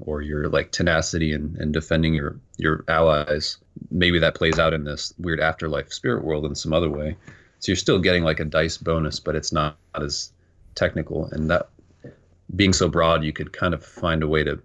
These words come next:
adapt that from pretty much any game. I'm still working on that section,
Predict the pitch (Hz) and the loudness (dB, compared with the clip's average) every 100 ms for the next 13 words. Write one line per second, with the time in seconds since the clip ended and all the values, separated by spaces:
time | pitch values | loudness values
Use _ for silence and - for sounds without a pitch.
0 | - 85 78 - - - - 80 - - | -12 -2 -2 0 0 -2 -4 -6 -6 -2
1 | 90 80 - 82 76 85 85 85 - _ | 0 0 2 2 2 4 4 2 -4 _
2 | - - 107 - 117 95 98 92 98 95 | -20 -6 0 4 6 4 4 2 2 2
3 | - 98 - 107 | 2 2 2 -2